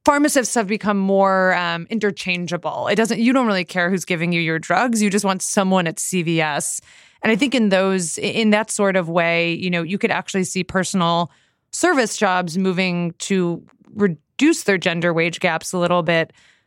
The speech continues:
faster because the work that is being provided is less dependent on that exact person being there at a specific time versus, like,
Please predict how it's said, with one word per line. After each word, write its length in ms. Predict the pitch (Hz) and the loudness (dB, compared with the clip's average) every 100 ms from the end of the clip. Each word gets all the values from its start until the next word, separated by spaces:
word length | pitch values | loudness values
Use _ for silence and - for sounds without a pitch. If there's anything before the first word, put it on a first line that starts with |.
| _ | _
faster 520 | - 254 240 - 190 | 2 2 2 -2 -2
because 300 | 175 185 208 | 0 0 0
the 100 | 170 | 0
work 320 | 196 185 208 202 | 2 2 2 2
that 140 | 185 | 2
is 120 | 175 | 2
being 220 | 160 180 170 | 0 -2 0
provided 580 | 175 160 160 170 160 | 0 0 0 2 0
is 140 | 165 170 | 0 0
less 240 | 190 180 | 0 0
dependent 400 | - 165 175 170 | -6 -4 -4 -2
on 180 | 170 175 | -2 0
that 240 | 175 170 | 0 -2
exact 460 | 151 170 165 165 - | -4 -4 -2 -4 -6
person 460 | - 175 - 170 160 | -4 -4 -2 -2 0
being 260 | 165 160 | 0 0
there 320 | 160 160 156 160 - - - | 0 0 0 -4 -8 -20 -6
at 60 | 190 | -4
a 20 | |
specific 440 | - 185 190 175 | -2 -2 -2 -2
time 340 | - 196 277 311 | -2 0 2 4
versus, 260 | 214 202 | 2 2
like, 180 | 180 170 | 0 -2